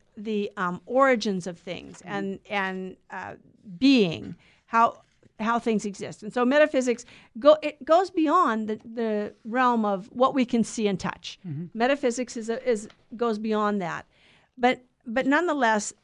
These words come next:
Speaker 1: they're using it. They, they create a met-, metaphysic that actually, they reduce metaphysics to the physical,
Speaker 2: Mm-hmm.
Speaker 1: which is kind of a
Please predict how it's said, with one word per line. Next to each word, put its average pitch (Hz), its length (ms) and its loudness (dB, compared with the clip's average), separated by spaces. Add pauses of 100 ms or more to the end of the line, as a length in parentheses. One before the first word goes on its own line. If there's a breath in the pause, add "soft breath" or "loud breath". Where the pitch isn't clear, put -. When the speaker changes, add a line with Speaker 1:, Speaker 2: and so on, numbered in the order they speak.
(120)
Speaker 1:
they're 247 200 4
using 269 600 0
it. 185 240 -6
They, 226 320 0
they 226 160 0
create 311 360 -2
a 320 40 2
met-, 285 400 4
metaphysic 220 800 -4 (480)
that 247 180 -2
actually, 302 560 -4 (1400)
they 247 180 2
reduce 302 600 6
metaphysics 190 840 -2 (540)
to 277 160 2
the 269 100 0
physical, 392 640 -2
Speaker 2:
Mm-hmm. 156 180 -10 (140)
Speaker 1:
which 233 180 -10
is 233 100 -10
kind 370 260 -2
of 285 60 -4
a 214 100 -2